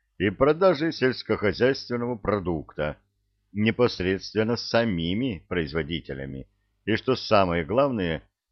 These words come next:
выступал за национализацию нефти и наиболее крупных мясобоин.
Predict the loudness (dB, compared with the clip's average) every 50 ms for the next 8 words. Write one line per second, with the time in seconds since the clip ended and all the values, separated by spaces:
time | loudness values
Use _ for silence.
0 | _ _ 0 0 0 2 0 -4 -2 4 4 6 6 6 2 0 _ _ _ _
1 | _ -10 -2 4 6 6 6 6 4 2 2 0 0 0 2 2 4 4 4 2
2 | 2 2 0 -2 -4 -2 2 4 4 4 4 2 -2 -6 -4 -4 -2 -2 0 0
3 | 0 0 0 -2 -4 -8 _ _ -8 -6 -6 -6 -8 _ _ _ _ _ _ _
4 | _ _ _ 2 4 4 4 4 4 4 2 2 0 -2 0 0 0 -2 -2 -4
5 | -2 -2 -2 -4 -4 -4 -4 -4 -4 -6 -8 -6 -2 2 2 2 2 0 -2 -6
6 | -6 -6 -4 -4 -4 -4 -2 -4 -6 -10 -12 -14